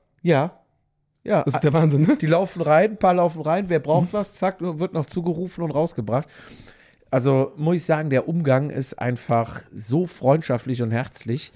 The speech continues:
Speaker 2: Darf ich
Speaker 1: Das
Speaker 2: dir
Speaker 1: ist mir heute nochmal aufgefallen. Und wir sind dann, was ich einfach geil finde, das ist für mich die geilste Strecke auf Mallorca, sind nochmal die Küstenstraße. Ich bin sie ja am Montag oder
Speaker 2: Mhm.
Speaker 1: Dienstag, weiß ich nicht, Montag, glaub ich,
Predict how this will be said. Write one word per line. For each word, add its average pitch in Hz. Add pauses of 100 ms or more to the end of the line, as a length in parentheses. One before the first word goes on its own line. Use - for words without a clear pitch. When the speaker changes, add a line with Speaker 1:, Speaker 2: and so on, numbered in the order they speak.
Speaker 2:
Darf 139
ich 185
Speaker 1:
Das 127
Speaker 2:
dir 160
Speaker 1:
ist -
mir 170
heute 156
nochmal 143
aufgefallen. 160 (100)
Und 226 (240)
wir 131
sind 156
dann, 151 (380)
was -
ich - (160)
einfach 104
geil 95
finde, 92
das 90
ist -
für 120
mich 113
die 120
geilste 127
Strecke 123
auf 110
Mallorca, 110 (400)
sind -
nochmal 117
die 110
Küstenstraße. 107
Ich -
bin 127
sie 120
ja 113
am 107
Montag 135
oder 131
Speaker 2:
Mhm. 120
Speaker 1:
Dienstag, 135
weiß 120
ich -
nicht, 131
Montag, 123
glaub 135
ich, -